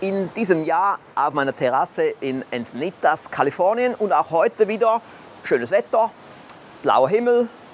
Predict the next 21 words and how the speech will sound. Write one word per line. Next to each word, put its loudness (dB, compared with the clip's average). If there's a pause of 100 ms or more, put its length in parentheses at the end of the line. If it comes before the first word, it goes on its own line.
(300)
idyllisch 0 (500)
und -2
angenehme 0
Temperaturen. -2 (1400)
Dank 0
meiner -2 (240)
Autopilotsysteme -2 (220)
kann 0
ich -2
eben -2
hier 0
sein -2 (120)
im -4
Winter -2 (100)
in -4 (140)
Kalifornien. -4 (300)
Und 2
ein 2 (100)
wichtiger -2
Startpunkt -2 (120)
ist -2